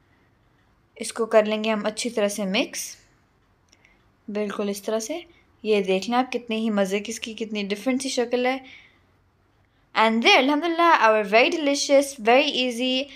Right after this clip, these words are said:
uh, tomato garlic chutney is ready। तो जैसा कि आपने देखा इसको बनाना कितना आसान था और ये बहुत ही मज़े की रेडी होती है। और इसको बनाने में भी सिर्फ और सिर्फ थ्री इंग्रेडिएंट्स, अ, यूज़ हुए हैं हमारे।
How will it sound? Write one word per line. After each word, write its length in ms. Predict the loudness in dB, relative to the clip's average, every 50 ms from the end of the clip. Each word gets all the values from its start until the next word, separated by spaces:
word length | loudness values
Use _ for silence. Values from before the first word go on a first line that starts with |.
| -20 -20 -20 -20 _ _ 0 2
uh, 260 | 4 4 4 4 4
tomato 320 | 4 4 4 4 2 2 4 4
garlic 400 | 6 6 4 4 2 0 0 -2
chutney 500 | -4 -4 -4 -4 -4 -4 -4 -2 0 0
is 140 | 2 4 6
ready। 400 | 6 6 6 4 2 0 0 -2 -4 -8 -14 -20 -20 -20 -20 -20 -20 _ _ _ _
तो 80 | 2 2
जैसा 220 | 4 4 4 4
कि 100 | 4 6
आपने 220 | 4 4 4 2 2
देखा 280 | 2 2 4 4 4
इसको 300 | 4 2 0 -2 -4 -2
बनाना 340 | 0 0 0 0 2 0 0
कितना 340 | 0 -2 -4 -2 0 0 0
आसान 460 | 0 -2 -2 2 2 2 2 2 2 2
था 140 | 4 4 4
और 240 | 4 2 2 0
ये 140 | 0 0 -2
बहुत 360 | -2 -2 -2 0 2 0 2
ही 60 | 0 0
मज़े 280 | 0 0 2 0 -2
की 160 | -2 -2 -2
रेडी 340 | 0 2 4 4 4 2 0
होती 300 | -2 -4 -4 -4 -4 0
है। 180 | 0 0 0 -2 -4 -10 _ _ _ 2
और 140 | 4 4 4
इसको 240 | 4 2 2 2 4
बनाने 360 | 4 4 2 2 2 2 2
में 180 | 2 2 0 0
भी 100 | -2 -4
सिर्फ 360 | -2 0 0 2 2 2 0
और 100 | -2 -2
सिर्फ 400 | 0 2 2 2 2 0 -2 -2
थ्री 160 | 0 2 2
इंग्रेडिएंट्स, 580 | 2 2 2 0 0 0 -2 -4 -6 -12 -16 -18 _ _ -2 0
अ, 40 |
यूज़ 340 | 0 2 2 2 0 0 0
हुए 120 | -4 -4 -4
हैं 80 | -4
हमारे। 420 | -4 -2 -2 -2 -2 -4 -6 -8